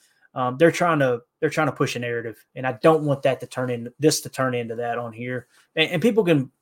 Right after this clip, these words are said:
break down whatever play you wanna break. I'm not criticizing somebody for breaking it down. You got a limited amount of time. I wanna choose the plays that actually led to scoring drives, led to turnovers, led to a big sack, which forced the turnover,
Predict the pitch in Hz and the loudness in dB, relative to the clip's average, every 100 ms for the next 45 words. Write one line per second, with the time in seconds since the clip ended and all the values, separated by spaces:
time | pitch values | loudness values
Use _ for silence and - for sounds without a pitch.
0 | - 208 202 196 190 156 175 165 156 175 | -4 -2 0 0 0 0 0 0 0 -2
1 | 127 117 147 175 147 - - 185 151 156 | -2 -2 -2 -2 -4 -8 -2 2 4 4
2 | 135 123 151 143 131 143 139 123 117 143 | 2 0 0 0 0 0 0 -2 -4 -2
3 | 135 120 _ _ _ _ 170 156 160 165 | -2 -6 _ _ _ _ 4 6 6 6
4 | 151 143 143 131 139 135 131 135 135 - | 4 2 2 0 0 0 0 0 -2 -2
5 | 151 123 - 135 127 123 131 127 127 127 | -2 -4 -4 -2 -2 -2 -2 -2 -4 -2
6 | 127 - - 139 131 127 131 131 113 135 | -2 -4 -4 -2 -2 0 2 2 0 -2
7 | 120 - 147 139 139 135 135 120 135 123 | -4 -6 -2 0 0 0 -2 -2 -4 0
8 | 127 120 143 135 - 143 139 131 110 - | -2 0 -2 -2 -2 -2 -2 -4 -10 -14
9 | - 143 139 123 - 143 135 135 131 | -4 -4 -4 -8 -6 -2 -2 -4 -6